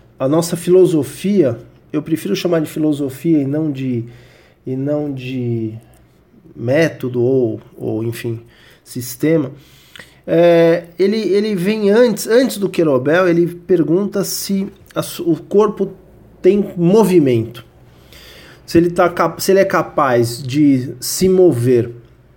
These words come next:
Ah, a partir daí é que a gente vai ver, ah, se o Querobel ou se outra ferramenta vai resolver a questão do meu cliente.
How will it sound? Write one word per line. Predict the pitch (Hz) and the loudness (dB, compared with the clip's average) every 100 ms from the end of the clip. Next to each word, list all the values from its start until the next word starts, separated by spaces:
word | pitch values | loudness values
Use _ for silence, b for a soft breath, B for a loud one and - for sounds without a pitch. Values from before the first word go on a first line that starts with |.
| _ - | _ -4
Ah, | 139 135 135 131 131 127 123 | 0 2 2 2 0 0 -2
a | |
partir | 127 214 311 | 0 -2 0
daí | 302 185 170 233 | 2 4 4 2
é | 233 | -2
que | 208 | 0
a | 180 | 0
gente | 185 180 185 | 0 -2 -2
vai | 170 143 | 0 0
ver, | 123 147 156 165 b b b b b - | 0 2 2 0 b b b b b -8
ah, | 147 135 131 | -2 -2 -2
se | - 185 | 0 2
o | 175 | 2
Querobel | 196 190 131 135 131 117 107 - _ _ - | 4 4 4 4 4 4 0 -8 _ _ -2
ou | 147 147 | 0 0
se | - 143 | -2 0
outra | 147 165 170 147 | 2 2 0 -2
ferramenta | 160 135 127 127 151 156 160 | 0 0 0 -2 -4 -2 -2
vai | 143 139 | 0 0
resolver | 147 139 139 120 117 127 135 - - - | 0 -2 0 0 2 0 0 -6 -20 -6
a | 135 | -6
questão | 135 147 - 139 139 | 0 -2 0 -2 -2
do | |
meu | 135 135 | -2 -2
cliente. | 131 131 120 113 113 - | -2 -2 -2 -6 -12 -20